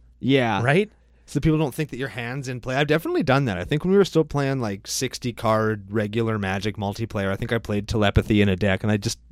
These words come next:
Speaker 1: I never attacked. Like, Jesus, he's got so much stuff.
Speaker 2: That's terrible, hey?
Speaker 1: That's
Speaker 2: And
Speaker 1: the
Speaker 2: it comes out
Speaker 1: worst.
Speaker 2: on turn one when people still have seven cards in their hand.
Speaker 1: Yeah.
Speaker 2: Oh.
Speaker 1: You go first, turn one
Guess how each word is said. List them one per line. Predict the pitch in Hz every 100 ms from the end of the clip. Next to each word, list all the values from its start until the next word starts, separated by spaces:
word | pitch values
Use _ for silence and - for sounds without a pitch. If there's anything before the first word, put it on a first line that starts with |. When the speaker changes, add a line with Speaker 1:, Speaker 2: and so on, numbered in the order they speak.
| - _ 120 -
Speaker 1:
I | 135
never | 143 143 143
attacked. | 113 135 135 135
Like, | 123
Jesus, | - 196 247 196 120
he's | 202 180
got | 165
so | - - 254
much | 190 123
stuff. | - - 180 277 165
Speaker 2:
That's | 110 -
terrible, | - 139 123 139 160 170 120 92
hey? | 107 104 165
Speaker 1:
That's | 220 170 - 190
Speaker 2:
And | 160
Speaker 1:
the |
Speaker 2:
it | 185
comes | 262
out | 285
Speaker 1:
worst. | 285
Speaker 2:
on | -
turn | 233 240
one | 190 226
when | 240 160
people | 185 196
still | - 180
have | -
seven | - 170 170 165
cards | 156 170 220
in | 190
their | 120
hand. | 131 110 254
Speaker 1:
Yeah. | 415 381 247 - -
Speaker 2:
Oh. | 226 226 214 202 196 - - - - - - - _ _ _ _
Speaker 1:
You | 135 185
go | 202 170
first, | - 160 131 -
turn | - 190 165 147
one | 143 127 95 95